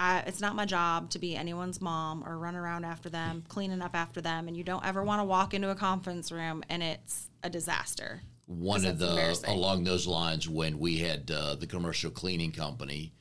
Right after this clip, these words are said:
Speaker 2: there was one particular place, we cleaned once a weekend, and I would walk in on a semi-regular basis. On the second floor at the top of the steps,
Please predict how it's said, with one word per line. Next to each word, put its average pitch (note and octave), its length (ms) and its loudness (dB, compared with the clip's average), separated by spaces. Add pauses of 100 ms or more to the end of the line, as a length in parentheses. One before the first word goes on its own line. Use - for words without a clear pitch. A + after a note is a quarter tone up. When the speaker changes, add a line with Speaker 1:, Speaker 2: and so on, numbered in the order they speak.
(240)
Speaker 2:
there F#2+ 120 2
was F#2 120 2
one F2+ 220 4
particular F#2 480 0
place, D2 760 -2
we G2 180 2
cleaned F#2 340 2
once E2+ 260 2
a G#2 40 4
weekend, B1 640 0 (680)
and E2 120 0
I D#2+ 160 2
would F#2 200 2
walk F#2 360 2
in G#2 200 4
on G#2+ 200 2
a A2 200 4
semi-regular G#2+ 1160 2
basis. D2+ 640 0
On D2+ 180 -2
the D#2 80 -4
second A#2+ 420 2
floor F#2+ 300 2
at E2+ 80 -2
the D#2+ 60 -6
top G2 280 0
of G#2 80 -2
the F#2 60 0
steps, E2 480 0